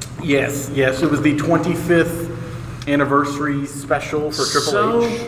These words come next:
Speaker 2: underwhelming.
Speaker 1: I
Speaker 2: Here
Speaker 1: actu-
Speaker 2: is Triple
Speaker 1: Mm,
Speaker 2: H,
Speaker 1: yes.
Speaker 2: a mainstay in your company.
Speaker 1: Mainstay.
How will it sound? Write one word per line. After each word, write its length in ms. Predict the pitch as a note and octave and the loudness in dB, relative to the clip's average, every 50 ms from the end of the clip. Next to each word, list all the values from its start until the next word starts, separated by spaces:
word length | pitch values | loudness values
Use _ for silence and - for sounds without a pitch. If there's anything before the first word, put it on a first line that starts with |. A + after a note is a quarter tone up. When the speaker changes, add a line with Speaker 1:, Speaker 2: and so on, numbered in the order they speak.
| - - - - - - - | -8 -10 -12 -14 -14 -8 -2
Speaker 2:
underwhelming. 720 | D#3+ F3+ F#3 F3 F3 D#3+ D#3 D3 B2+ A2+ G2+ F#2 E2 D2+ - - - - - - - - - - D3 | 0 2 4 4 2 4 4 4 2 2 0 -2 -6 -8 -10 -10 -12 -14 -14 -14 -14 -14 -10 -2 2
Speaker 1:
I 220 | D#3+ F#3 A3 G3+ | 2 4 6 4
Speaker 2:
Here 120 | A#3 B3+ | 4 4
Speaker 1:
actu- 120 | C#4 C#4 B3 | 4 4 4
Speaker 2:
is 460 | G#3+ F#3+ F3+ E3+ E3 - - - - - - - - - - | 4 4 4 4 2 0 -4 -4 -6 -6 -8 -10 -10 -10 -10
Triple 300 | - - - C#3 C3 B2+ | 0 2 4 4 6 6
Speaker 1:
Mm, 260 | B2 A#2 G#2+ F2+ - - | 6 6 4 2 0 -4
Speaker 2:
H, 180 | - - - C3+ | -8 -6 -4 -2
Speaker 1:
yes. 380 | B2+ G#2+ F#2+ - - - - | -2 -2 -2 -4 -6 -4 0
Speaker 2:
a 80 | C#3+ C#3 | 0 2
mainstay 600 | C#3 C#3 C#3+ D#3+ F3+ F3 - - F3 F3 F3 E3+ | 2 2 2 2 0 -2 0 2 2 4 4 2
in 80 | E3 | 2
your 120 | E3 D#3+ D#3+ | 0 -2 -2
company. 380 | E3+ B2+ A2 G#2 - A2 A#2+ | 0 -2 -4 -4 -4 -2 0
Speaker 1:
Mainstay. 500 | C3 C3+ C#3 C#3+ C#3 - - A#2 G2+ - | 2 4 4 2 0 -2 -2 -4 -4 -4